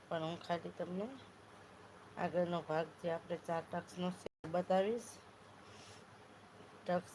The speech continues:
કેવી રીતે લેવા અને ક્યાં ક્યાં લેવા, અને આ આપણો અંડરગ્રાઉન્ડ એક બેલ્ટ લગાવીને બતાવીશ. અને આ છે આપણે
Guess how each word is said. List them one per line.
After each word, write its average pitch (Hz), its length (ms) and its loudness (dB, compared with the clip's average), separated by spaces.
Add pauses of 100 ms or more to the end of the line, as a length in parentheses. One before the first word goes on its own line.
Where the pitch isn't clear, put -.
કેવી 180 300 4
રીતે 180 340 2
લેવા 190 380 8
અને 170 180 4
ક્યાં 180 320 4
ક્યાં 185 220 6
લેવા, 208 260 6 (220)
અને 170 260 2
આ 170 160 2
આપણો 170 300 2 (100)
અંડરગ્રાઉન્ડ 165 680 4
એક 208 180 4 (640)
બેલ્ટ 190 340 8
લગાવીને 165 600 6
બતાવીશ. 143 580 0 (760)
અને 170 200 4
આ 165 180 10
છે 180 180 8
આપણે 165 320 10